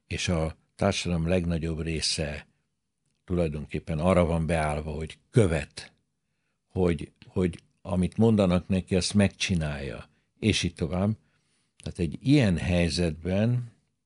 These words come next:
tulajdonképpen, ö, hogy mondjam, hát, ö, ö, nincs szükség kritikus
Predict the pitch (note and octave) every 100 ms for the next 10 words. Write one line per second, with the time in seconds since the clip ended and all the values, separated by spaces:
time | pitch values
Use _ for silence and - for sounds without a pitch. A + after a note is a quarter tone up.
0 | _ _ _ _ _ _ _ - - D3
1 | A#2 D#2+ F2 G2+ G2+ - F#2 F2 - _
2 | _ _ _ _ - G#2 F#2+ F2+ F2+ F2+
3 | A#2 E2 E2+ D#2+ E2+ E2+ E2+ E2 - -
4 | G2+ F2+ F2 G2 F2+ - _ _ _ _
5 | _ - - - D#2 F2 F#2 A2 A2+ G#2+
6 | G#2+ _ _ _ _ _ _ _ _ _
7 | A#2+ A#2 B2 E3+ - A#2+ - - E2 -
8 | - _ _ _ _ _ _ - A2+ G#2+
9 | - E2 - E2 - - -